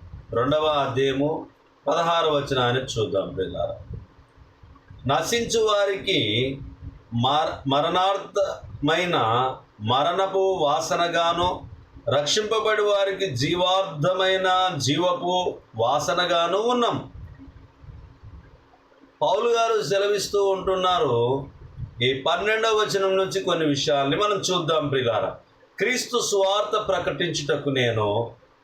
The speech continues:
త్రోయాకు వచ్చినప్పుడు ప్రభునందు నాకు మంచి సమయము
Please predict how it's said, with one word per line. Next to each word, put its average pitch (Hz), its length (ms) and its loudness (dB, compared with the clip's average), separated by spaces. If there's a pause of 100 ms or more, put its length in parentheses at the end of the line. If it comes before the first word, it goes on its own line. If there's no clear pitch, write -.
(180)
త్రోయాకు 175 800 2
వచ్చినప్పుడు 139 760 0 (360)
ప్రభునందు 196 1040 2
నాకు 170 420 0 (840)
మంచి 202 800 0
సమయము 185 1160 0